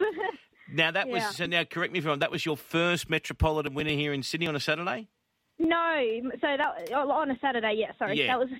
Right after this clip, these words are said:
Speaker 1: first one on a Saturday,
Speaker 2: First
Speaker 1: yeah.
Speaker 2: Sa-, first
Speaker 1: Um,
Speaker 2: Saturday winner in Sydney, yeah.
Speaker 1: Yeah,
Speaker 2: But, but
Speaker 1: yeah.
Speaker 2: not your first Metro, 'cause you have won midweek, haven't you?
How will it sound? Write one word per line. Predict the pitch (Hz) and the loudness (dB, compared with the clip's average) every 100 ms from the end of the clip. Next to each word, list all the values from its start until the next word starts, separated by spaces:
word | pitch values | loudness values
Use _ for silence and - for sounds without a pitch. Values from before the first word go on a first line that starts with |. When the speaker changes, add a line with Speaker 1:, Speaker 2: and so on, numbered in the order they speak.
| 349 | 0
Speaker 1:
first | 320 - | 0 0
one | 302 | 0
on | 262 | 0
a | 247 | -2
Saturday, | - 220 202 | -2 -2 -2
Speaker 2:
First | 185 170 175 | 2 2 2
Speaker 1:
yeah. | 220 - | 0 -2
Speaker 2:
Sa-, | - | -4
first | - 233 226 | -2 0 2
Speaker 1:
Um, | |
Speaker 2:
Saturday | 214 165 151 135 | 0 0 -2 -4
winner | 127 131 | -2 -2
in | 113 113 | -4 -6
Sydney, | - 143 | -10 -4
yeah. | 139 104 - - | -2 -2 -6 -2
Speaker 1:
Yeah, | 254 233 208 | 0 2 -2
Speaker 2:
But, | - | -4
but | 170 | -2
Speaker 1:
yeah. | 240 - | 0 0
Speaker 2:
not | |
your | 190 | -4
first | - 180 165 170 | -4 -4 -4 -4
Metro, | 170 156 | -2 -2
'cause | 143 139 | -2 -2
you | |
have | 156 196 | 0 0
won | 214 208 | 0 -2
midweek, | 175 143 160 151 | -2 -4 -2 0
haven't | 143 143 | 0 0
you? | 139 | -2